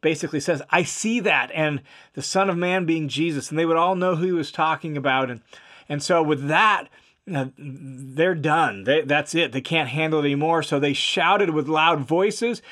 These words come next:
They covered their ears because, "No, we're not gonna listen to this blasphemy, this awfulness from this man Stephen." So they covered their ears. They rushed at him with one mind.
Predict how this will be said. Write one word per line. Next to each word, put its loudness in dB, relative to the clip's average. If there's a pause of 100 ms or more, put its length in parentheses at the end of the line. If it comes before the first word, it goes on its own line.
(140)
They 2
covered 0
their 4
ears 2
because, -2
"No, 2
we're 2
not 0
gonna -2
listen -2
to -2
this -2
blasphemy, -2
this -4 (100)
awfulness 0
from -8
this -8
man -4
Stephen." -4 (400)
So -6
they 2
covered 0
their 2
ears. 2 (300)
They 4
rushed 2
at 4
him 0
with 0
one 0
mind. 0